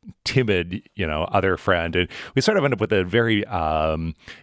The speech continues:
Big Lebowski-like trio here with Nick Offerman kind of in the John Goodman role, kind of the big mouth conspiracy theorist. And this, I feel like there's, this could establish what could be a pattern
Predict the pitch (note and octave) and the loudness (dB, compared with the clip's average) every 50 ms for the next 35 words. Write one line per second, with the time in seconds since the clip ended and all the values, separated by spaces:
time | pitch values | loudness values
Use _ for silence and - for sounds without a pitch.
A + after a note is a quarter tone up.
0 | _ - - C3 A#2+ A2+ A#2 F#2+ F2 E2+ F2 F#2 F#2 - - F#2+ D#2+ D2+ D#2 E2 | _ 0 2 2 2 4 2 2 2 2 2 2 0 0 -2 -2 -2 -2 -2 0
1 | D#2+ D#2+ - - - - - G#2+ G2+ F2+ D#2+ D2+ D2+ D#2 D2+ - F2+ D#2 D2+ D2 | -2 -2 -2 -6 -8 -4 0 0 2 2 2 0 -2 -2 -2 -2 0 0 0 0
2 | D2 D2+ D#2 E2 E2 E2 - - G2 G2+ - - F#2 F2 E2+ - - F2 D#2+ D#2+ | -2 -2 0 0 0 -2 0 0 -2 0 2 2 2 2 2 0 -2 -6 -6 -6
3 | D#2+ - - F#2+ F#2 D#2+ E2 E2 E2+ E2 - G2 F2 E2+ F2 F2+ F2 - F#2 F2+ | -6 -2 -2 -2 0 0 -2 -4 -4 0 2 2 2 2 0 -2 -2 -2 -2 -2
4 | D#2+ D#2+ D#2+ D#2 D2 D2 D#2 D2 D2 D2+ D#2+ - - F#2 F2 E2 F2 D#2 - G2+ | -2 -2 -6 -6 -4 -2 -2 0 2 0 0 0 0 0 0 0 -2 0 0 0
5 | G2 F2+ F#2+ F#2 E2 D#2+ E2 E2 D#2 - - E2+ - - - A2+ G#2 G2 F2+ - | 0 0 -2 -2 0 0 0 0 -2 -4 -8 -8 -8 -2 0 2 2 2 2 0
6 | - G2 D#2 - - G2 F#2 E2+ D#2+ D#2 D#2 D#2 D#2 D#2 D2+ - - - F#2+ F2+ | -2 -4 -4 -2 0 0 2 2 2 0 0 0 0 -2 -2 -4 -2 0 0 0
7 | E2 - - - - - - - - F#3+ G3+ G#3+ G3+ G3 E3 F3+ E3+ - A#3+ A3+ | 0 -4 -8 -14 -14 -14 -10 -2 0 2 4 4 2 2 2 0 2 2 2 2
8 | - E3+ D3 C3 A2 - A2 B2 B2+ - - D#3+ C3 A#2 G2+ - - B2 A2+ G#2 | 4 4 4 2 2 0 -4 -4 -4 -2 0 0 0 0 0 2 2 2 2 4
9 | G#2+ G#2 - - G2+ - - B2 G#2 F#2 - - - G#2 G#2 G2+ F#2+ F2 E2+ E2 | 2 0 0 0 -2 -2 -2 0 0 0 0 0 0 0 2 4 4 2 2 0
10 | E2 F2 | -4 -6